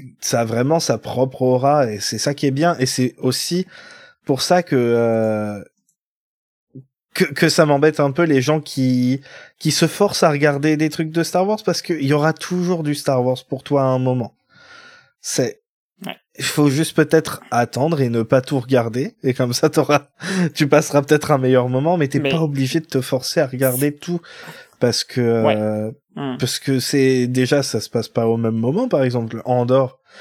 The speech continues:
Speaker 1: c'est complètement détaché du, du Mandalorien, donc t'as vraiment rien à perdre à, à regarder l'un et pas l'autre, par exemple.
Speaker 2: C'est, c'est dingue parce que ce que tu dis là, euh,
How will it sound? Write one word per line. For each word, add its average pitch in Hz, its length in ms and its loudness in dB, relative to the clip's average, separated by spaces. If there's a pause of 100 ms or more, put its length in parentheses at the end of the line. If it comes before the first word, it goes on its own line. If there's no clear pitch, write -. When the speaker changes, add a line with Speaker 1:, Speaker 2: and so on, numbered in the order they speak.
(200)
Speaker 1:
c'est - 260 -8
complètement 139 640 0
détaché 123 520 0
du, 123 380 -4
du 123 180 -4
Mandalorien, 139 600 2
donc 120 180 -4
t'as 117 140 0
vraiment 131 500 0
rien 139 320 2
à 156 100 2
perdre 175 460 -2 (880)
à, 117 640 -2
à 120 40 0
regarder 123 480 2
l'un 120 180 0
et 113 120 -2
pas 123 180 0
l'autre, 165 280 -2
par 110 200 -8
exemple. 110 380 -14 (600)
Speaker 2:
C'est, - 260 -4
c'est 143 200 -2
dingue 190 200 0
parce 151 140 -8
que 143 160 -4
ce - 100 -12
que 135 80 -6
tu 117 160 -8
dis 135 140 -2
là, 170 220 2
euh, 131 280 0